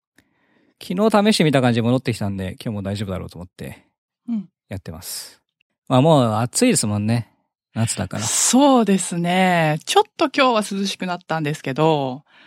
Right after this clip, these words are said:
Speaker 2: まあ、ほんと、なんか、かき氷食べたいような、<laughs> あの、
Speaker 1: <laughs>
Speaker 2: 天気ですね。
Speaker 1: やっぱ、東京もそうだし、ニューヨークとか、夏冬の気候が過酷なんで、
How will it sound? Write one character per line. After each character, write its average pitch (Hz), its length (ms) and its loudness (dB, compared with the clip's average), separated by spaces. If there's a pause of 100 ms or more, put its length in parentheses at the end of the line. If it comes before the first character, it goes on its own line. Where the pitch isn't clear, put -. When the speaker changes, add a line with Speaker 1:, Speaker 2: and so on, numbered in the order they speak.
(300)
Speaker 2:
ま 214 220 4
あ、 190 80 2
ほ 175 120 -2
ん 165 80 -4
と、 165 360 -6 (260)
な 170 80 -8
ん 156 60 -8
か、 143 280 -8 (140)
か - 140 -14
き 196 140 0
氷 165 280 0
食 160 80 -8
べ 151 100 -10
た 156 140 -2
い 147 80 -2
よ 139 120 0
う - 20 -2
な、 147 180 -2
<laughs> - 960 -6
あ 165 100 2
の、 139 340 2
Speaker 1:
<laughs> 143 60 2 (800)
Speaker 2:
天 156 200 0
気 - 140 -10
で - 100 -8
す - 140 -10
ね。 143 340 -4 (640)
Speaker 1:
や 113 120 -4
っ - 20 -8
ぱ、 104 400 -2 (1200)
東 143 220 4
京 139 200 4
も 135 120 4
そ 135 140 2
う 120 40 0
だ 110 120 0
し、 104 160 -8
ニ 104 80 -6
ュ 107 40 -2
ー - 40 0
ヨ 113 80 0
ー - 20 -6
ク - 80 -10
と 104 140 -4
か、 92 320 -6 (360)
夏 113 320 0
冬 117 300 2
の 107 180 0
気 - 160 -12
候 117 220 2
が 110 200 0 (180)
過 113 160 -2
酷 123 180 -2
な 113 120 4
ん 101 80 -2
で、 87 280 -8